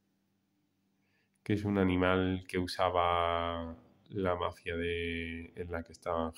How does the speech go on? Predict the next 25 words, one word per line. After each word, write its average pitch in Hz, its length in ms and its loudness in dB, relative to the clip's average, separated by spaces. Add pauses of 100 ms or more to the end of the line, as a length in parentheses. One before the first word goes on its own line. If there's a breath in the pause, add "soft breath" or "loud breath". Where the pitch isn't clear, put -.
Han 85 220 -6
y 82 80 -6
Kira. - 260 -6 (880)
Y 104 60 -2
la 98 80 6
verdad 87 240 6
que 90 60 2
está 92 180 0
bastante 82 440 0
chulo. 90 360 -12 (160)
A - 80 -8
ver 87 120 -2
si 87 640 -2
se - 140 -14
enfoca. 85 440 -10 (1080)
Ahí 90 160 -4
se - 160 -10
enfoca - 320 -12
bien. 95 180 -6 (1900)
Está - 220 0
bastante 85 460 0
chulo 85 280 -2
el 82 80 -2
animalillo 82 560 -4
este. - 260 -20